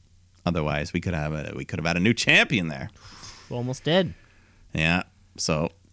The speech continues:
Speaker 1: uh, but Silver, he tries to follow up. He goes for the big Brody Lee power bomb, but Darby reverses it into a code red, gets a three count to retain his title. But, uh, great match. Silver, Silver looks good even in defeat.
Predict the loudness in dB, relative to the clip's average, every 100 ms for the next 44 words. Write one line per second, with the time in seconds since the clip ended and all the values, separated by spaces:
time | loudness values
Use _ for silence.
0 | -4 0 2 2 0 0 4 6 8 8
1 | 6 8 6 6 4 4 6 8 6 4
2 | 4 6 6 4 2 6 4 4 6 6
3 | 6 4 2 2 0 2 2 2 2 2
4 | -2 -16 -18 -4 -2 2 2 4 4 4
5 | 6 6 6 6 4 4 4 6 4 6
6 | 6 6 6 6 6 2 -8 _ _ _
7 | 2 2 2 2 0 2 0 0 -4 -4
8 | 0 -2 -2 -10 -14 -14 -20 -20 -20 -20
9 | -10 -8 -8 -8 -6 -6 0 2 2 -2
10 | -16 -18 -20 -20 _ -18 -4 -2 0 -2
11 | -4 _ _ 2 6 8 6 4 0 -2
12 | -2 -4 -6 -8 -10 -12 -14